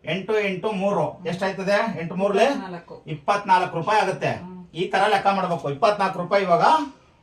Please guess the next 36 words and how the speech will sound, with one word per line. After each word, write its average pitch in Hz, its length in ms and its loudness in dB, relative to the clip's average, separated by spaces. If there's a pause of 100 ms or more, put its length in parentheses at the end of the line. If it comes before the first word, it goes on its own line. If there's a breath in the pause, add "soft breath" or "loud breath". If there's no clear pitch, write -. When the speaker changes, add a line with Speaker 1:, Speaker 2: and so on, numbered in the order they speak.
(140)
Speaker 1:
ಟೋಟಲ್ 220 400 2
ಆಗಿ 196 200 2
ಎಂಟು 214 400 -2
ರೊಟ್ಟಿಯ 190 380 0
ಬೆಲೆ 185 300 4
ಇಪ್ಪತ್ನಾಲ್ಕು 190 560 0
ರೂಪಾಯಿ 175 260 2
ಅಂತ 170 160 0
ಗೊತ್ತಾಯ್ತು. 196 520 2
Speaker 2:
ಹ್ಮ್, 202 300 -10
ಹ್ಮ್, 190 260 -12
ಹ್ಮ್. 180 140 -16
Speaker 1:
ಟೂ 160 380 -6
ಪಾಯಿಂಟ್ 202 340 -2
ಸಿಕ್ಸ್ಟಿ 190 320 -8
ಸಿಕ್ಸ್ಗೆ 196 360 -6
ಎಂಟು 196 180 -2
ರೂಪಾಯಿ 196 200 0
ಕೊಟ್ಟವನು 175 260 0
ಅಂದ್ರೆ 226 180 -2
ಇವನು 233 220 0
ಟೂ 214 160 -4
ಪಾಯಿಂಟ್ 214 220 0
ಸಿಕ್ಸ್ಟಿ 202 260 -8
ಸಿಕ್ಸ್, 190 220 -6
ಇವನು 220 320 -2
ಟೂ 202 160 -6
ಪಾಯಿಂಟ್ 196 240 0
ಸಿಕ್ಸ್ಟಿ 180 260 -10
ಸಿಕ್ಸ್. 202 160 -6
Speaker 2:
ಹ್ಮ್, - 100 -6
ಹ್ಮ್. - 440 -18
Speaker 1:
ಅದ್ಕೆ 202 160 0
ಮೂರು 214 300 0
ಜನ 220 240 -2
ಸಮ 180 160 0